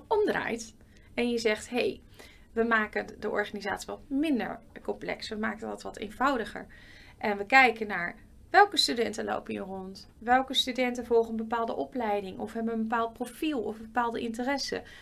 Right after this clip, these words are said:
Dan beginnen we daar. En we beginnen dan niet eigenlijk in het hier en nu. En dan gaan we allerlei verbeteringen doorvoeren.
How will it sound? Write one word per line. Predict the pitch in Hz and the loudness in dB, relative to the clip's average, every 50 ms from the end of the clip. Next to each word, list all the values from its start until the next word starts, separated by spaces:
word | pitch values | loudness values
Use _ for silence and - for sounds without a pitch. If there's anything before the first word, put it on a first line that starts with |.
| - - - - - | -20 -20 -20 -12 -8
Dan | - 214 214 | -4 -2 -2
beginnen | 220 220 - 220 208 | -2 -2 -2 -2 -2
we | 175 175 - - | -4 -2 4 6
daar. | - 302 285 233 - - - - | 6 8 8 6 2 0 -4 -6
En | - 208 202 | -6 -4 -4
we | 196 | -2
beginnen | 185 208 208 - - 214 208 196 175 | -2 -2 -2 -2 -2 -4 -4 -4 -8
dan | 175 170 180 185 220 | -8 -8 -2 0 2
niet | 269 302 262 226 226 | 2 4 2 0 -2
eigenlijk | 220 - 202 196 190 190 202 190 185 - | -2 0 0 0 0 -4 -8 -10 -10 -10
in | 214 214 202 190 | -12 -10 -10 -10
het | 185 175 - - - - - - - | -10 -12 -14 -16 -20 -20 -20 -8 2
hier | - 269 277 233 208 | 4 6 6 6 6
en | 214 220 240 | 6 6 6
nu. | 269 262 214 226 | 6 6 4 2
En | - 202 | -2 -4
dan | 208 208 | -4 -2
gaan | 226 220 202 196 | -2 0 0 2
we | 196 | 4
allerlei | 202 208 226 226 208 185 190 | 4 6 6 6 6 4 2
verbeteringen | - - 180 190 226 233 233 285 277 277 | 0 0 2 2 4 2 2 0 2 4
doorvoeren. | 294 294 294 285 - 302 302 320 330 370 466 | 6 6 6 6 6 4 4 4 2 0 -2